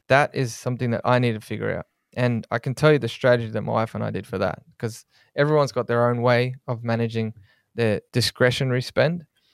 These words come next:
And you can share your story, how, how you guys figured it out. But my wife and I actually went to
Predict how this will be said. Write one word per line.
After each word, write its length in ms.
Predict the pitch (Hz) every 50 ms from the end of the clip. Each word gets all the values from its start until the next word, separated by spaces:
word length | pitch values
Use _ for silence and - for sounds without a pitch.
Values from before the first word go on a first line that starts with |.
| _ -
And 100 | - 151
you 80 | 185
can 140 | 214 170 135
share 180 | 110 - - 120
your 220 | 117 131 170 190
story, 260 | 175 - 123 104 90
how, 160 | 110 113 110 -
how 80 | 113
you 160 | 113 117 131
guys 240 | 139 143 120 107 -
figured 240 | - - 104 104 98
it 80 | 95 95
out. 160 | - - -
But 160 | - 117 - _ _ _ -
my 120 | 123 131
wife 200 | 139 151 165 -
and 100 | 170 156
I 80 | 139 127
actually 380 | - 71 104 - - - 127 117
went 260 | 117 120 117 107 -
to 300 | - 120 110 110 113